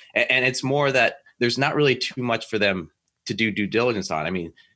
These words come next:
basically, it, the companies are normally an early stage where you know the founders,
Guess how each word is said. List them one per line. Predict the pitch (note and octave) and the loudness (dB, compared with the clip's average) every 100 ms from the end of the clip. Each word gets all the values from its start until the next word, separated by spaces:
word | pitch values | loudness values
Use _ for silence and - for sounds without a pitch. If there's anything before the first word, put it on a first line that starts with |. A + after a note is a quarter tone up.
| _ | _
basically, | A#2 C3 C#3 B2+ A2 | 0 0 2 2 2
it, | - | 0
the | G#2 | -6
companies | - A2 A2+ G2+ | -4 -2 -2 0
are | |
normally | G2 G2+ G2+ G2+ | 0 0 0 -2
an | E2 D2+ - | -4 -6 -2
early | A#2+ C3+ | 0 0
stage | - G#2 F#2+ F#2+ F#2 | -2 -2 0 -2 -2
where | F2 E2 D2+ | -4 -4 -6
you | F2+ | -6
know | F#2+ G2 | -2 -2
the | F#2+ | -2
founders, | - B2 C3+ C#3 C#3 C3+ | -2 0 0 0 0 -2